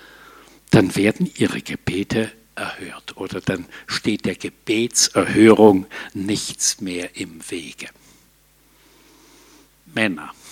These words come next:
ich spreche zu den Männern. Ob ihr da vielleicht noch mal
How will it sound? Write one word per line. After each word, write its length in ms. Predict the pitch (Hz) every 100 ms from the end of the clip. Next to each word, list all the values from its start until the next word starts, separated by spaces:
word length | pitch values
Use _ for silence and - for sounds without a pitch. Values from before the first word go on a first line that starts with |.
| -
ich 160 | - - _
spreche 480 | - - - 101 - - - -
zu 180 | - 117
den 260 | 92 87
Männern. 420 | 92 90 80 69 64 - _ _ - - - - - - - - - _ _ _ _ - - -
Ob 200 | 98 -
ihr 100 | 90
da 380 | 101 101 131 131 -
vielleicht 600 | - - 95 98 - -
noch 200 | 101 -
mal 380 | 107 98 104 127